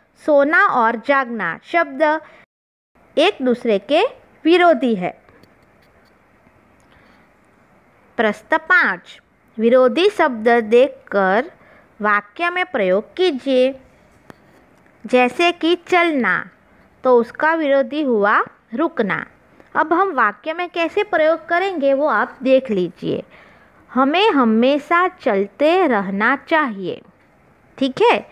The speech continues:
और उसे दूसरी बार से देखेंगे, यानी रुकना से। तो वाक्य बनता है, "हमें मुश्किलों से डरकर रुकना नहीं चाहिए।"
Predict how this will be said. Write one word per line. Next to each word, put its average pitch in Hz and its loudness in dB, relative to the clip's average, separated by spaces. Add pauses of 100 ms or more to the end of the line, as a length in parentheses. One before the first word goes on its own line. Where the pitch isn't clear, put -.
(680)
और - 0
उसे 311 -2 (1000)
दूसरी 330 0
बार 247 0
से 214 -10
देखेंगे, 196 -2
यानी 254 0
रुकना 285 -2
से। 175 -8 (140)
तो 294 2
वाक्य 247 -4
बनता 269 -4
है, 269 -6 (400)
"हमें 247 2
मुश्किलों 330 2
से 330 0
डरकर 262 0
रुकना 226 0
नहीं 240 -2
चाहिए।" 277 -2